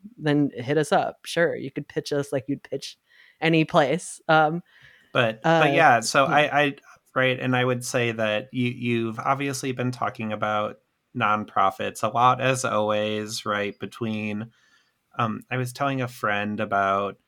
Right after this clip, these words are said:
Speaker 2: you know, like, even, like, the quote unquote early days of art and labor, of, like, the on the ground reporting of the
Speaker 1: <laughs>
Speaker 2: protests during gala events. Um,
Speaker 1: Yeah.
Speaker 2: and though if you search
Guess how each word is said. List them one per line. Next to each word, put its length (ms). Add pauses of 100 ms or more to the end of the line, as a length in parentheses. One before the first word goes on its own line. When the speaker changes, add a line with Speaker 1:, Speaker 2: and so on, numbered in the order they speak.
(260)
Speaker 2:
you 100
know, 180
like, 320
even, 540
like, 380 (320)
the 240
quote 240
unquote 480
early 340
days 460
of 140
art 200
and 80
labor, 400
of, 140
like, 240
the 200
on 200
the 80
ground 400
reporting 840
of 180
the 100
Speaker 1:
<laughs> 0
Speaker 2:
protests 1000
during 720
gala 520
events. 760 (560)
Um, 500
Speaker 1:
Yeah. 360
Speaker 2:
and 300
though 640
if 200
you 100
search 380